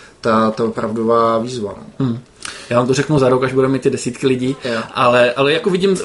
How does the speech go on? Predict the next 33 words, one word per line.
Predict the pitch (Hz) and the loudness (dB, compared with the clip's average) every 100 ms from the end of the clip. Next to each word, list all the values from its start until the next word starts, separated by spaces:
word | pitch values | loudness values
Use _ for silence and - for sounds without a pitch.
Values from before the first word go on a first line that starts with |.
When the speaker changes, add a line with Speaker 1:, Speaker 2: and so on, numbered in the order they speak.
| 160 | -2
Speaker 2:
vidím | 165 180 | 0 0
to | 175 | 2
už | 175 175 | 2 2
teď | 147 147 | 0 0
a | |
snažím | 147 151 151 | 0 0 2
se | 151 165 | 0 0
si | 160 170 - | 0 0 -2
všímat | - - 139 143 143 - | -4 2 4 4 0 -2
těch | 151 - | -4 -2
jako | 139 - | -2 -2
prvních | - 143 139 151 | 0 0 0 0
náznaků, | 135 127 127 - 117 120 | 0 0 -2 0 -2 -2
kdy | 127 123 127 | -2 2 4
jako | 127 120 131 131 | 4 2 2 2
dochází | 123 127 127 123 | 0 0 0 -2
k | 127 | -2
těm | 135 | 0
nedorozuměním | 123 123 123 120 120 117 120 | 2 2 2 2 2 2 0
a | 120 117 110 | 0 0 0
vyvarovat | 117 117 117 117 110 | -2 0 0 0 -2
se | |
jim | 123 | -2
už | 117 | -2
dopředu. | 113 107 110 | -4 -4 -4
Speaker 1:
Mě, | 120 - | -4 -6
mě | 135 | -2
vždycky | 135 139 151 | 0 0 0
na | 151 | 0
tom | 165 | 0
fascinuje, | 160 151 - 147 147 | 0 -2 0 0 2
že | 143 | 2
já, | 135 131 135 143 | 2 2 0 -2